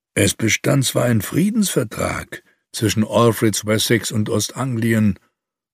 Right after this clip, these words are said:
aber einen gierigen Dänen kümmerten die Worte nicht, die auf irgendeinem Pergament standen.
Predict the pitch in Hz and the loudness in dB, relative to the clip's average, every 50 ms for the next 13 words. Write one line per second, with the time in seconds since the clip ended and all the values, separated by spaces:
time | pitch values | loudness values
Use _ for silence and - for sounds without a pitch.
0 | _ - - 107 120 120 117 120 123 117 110 98 113 139 147 127 127 117 123 113 | _ -4 -2 -2 0 0 0 0 0 0 0 0 2 2 2 2 0 0 0 0
1 | 107 95 - 110 117 120 117 110 104 98 87 - - - 127 123 110 98 - - | 0 0 0 2 2 2 4 4 2 2 0 -2 -2 0 0 2 2 0 0 -2
2 | 101 87 95 92 87 98 98 101 92 - 98 95 95 92 - - - - _ _ | -4 -2 -2 -2 -2 -2 -2 -2 -2 -2 -2 0 0 0 -2 -6 -10 -12 _ _
3 | _ _ _ - - 104 95 92 - - - 123 120 113 110 104 110 107 98 95 | _ _ _ -4 0 0 0 0 -2 -4 -2 0 2 2 2 2 2 0 0 0
4 | 87 - 95 95 90 95 87 85 98 113 101 - - - - 80 85 - - - | 0 0 -2 -2 0 0 -2 -2 -2 -4 -4 -6 -6 -6 -8 -10 -10 -12 -16 -20
5 | - - | -20 -20